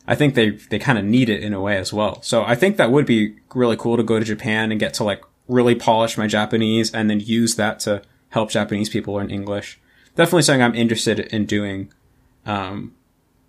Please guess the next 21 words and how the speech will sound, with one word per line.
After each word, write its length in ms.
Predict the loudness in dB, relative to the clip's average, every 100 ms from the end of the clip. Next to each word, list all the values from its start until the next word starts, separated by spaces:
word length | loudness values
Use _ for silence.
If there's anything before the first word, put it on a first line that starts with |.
| _ _ _ _ _ _ _ _ _ -2
but 400 | 0 0 -2 _ _ _ _ _ _ _ _ _ _ _ 0
yeah, 200 | 2 4
I 40 |
mean, 120 | 2
I 80 | 2
guess 180 | 2 0
the 120 | 2
way 160 | 4 4
that 140 | 2
I, 300 | 2 -2 -4 -6
that 160 | -4
I 60 | -2
kinda 180 | -4 -4
feel 180 | -4
about 220 | -2 -4 -4
it 100 | -8
is 180 | -8 -4
that, 280 | -4 -6 _ _ _ _ -10
like, 140 | -4
right 240 | 2 2 4
now, 480 | 2 2 0 -4